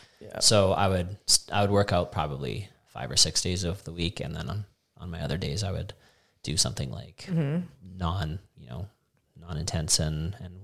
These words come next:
Speaker 2: walk or stretch or whatever.
Speaker 1: The days we can walk the kids to school, we've developed, we kinda, like, wa-,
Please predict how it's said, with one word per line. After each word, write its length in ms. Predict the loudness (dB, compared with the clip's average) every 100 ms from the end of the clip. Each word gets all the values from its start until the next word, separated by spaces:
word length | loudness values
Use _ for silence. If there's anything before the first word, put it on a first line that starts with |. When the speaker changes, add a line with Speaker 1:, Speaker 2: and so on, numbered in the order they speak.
| -12
Speaker 2:
walk 340 | -6 -6 -2
or 80 | 0
stretch 360 | 0 0 -2 -2
or 60 |
whatever. 360 | -2 2 2 0 -4 _
Speaker 1:
The 80 | 2
days 240 | 4 6
we 80 | 4
can 120 | 4
walk 180 | 4 2
the 60 | 2
kids 240 | 4 4
to 80 | 6
school, 380 | 4 6 8 8
we've 280 | 6 2 -8 -6 -4 0
developed, 340 | 8 10 10 8
we 60 |
kinda, 200 | 6 8
like, 240 | 8 8
wa-, 120 | 6